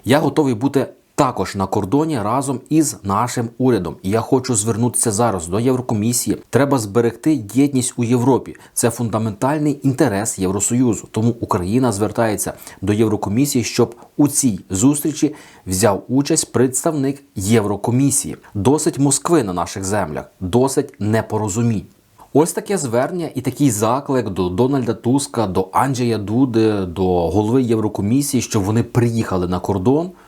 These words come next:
разом з Зеленським, разом з нашим прем'єр-міністром Шмигалем і яким чином вирішили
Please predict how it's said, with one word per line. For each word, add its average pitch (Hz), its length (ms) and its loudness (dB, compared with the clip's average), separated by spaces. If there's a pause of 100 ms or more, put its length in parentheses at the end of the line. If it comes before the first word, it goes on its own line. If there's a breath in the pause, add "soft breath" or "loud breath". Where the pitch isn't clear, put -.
(320 loud breath)
разом 101 540 0
з 80 40 -8
Зеленським, 101 720 -2
разом 87 320 -2
з - 120 -6
нашим 147 420 0
прем'єр-міністром 117 680 0
Шмигалем 110 540 -2 (480 loud breath)
і 170 340 2
яким 131 480 0
чином 135 480 0
вирішили 123 720 0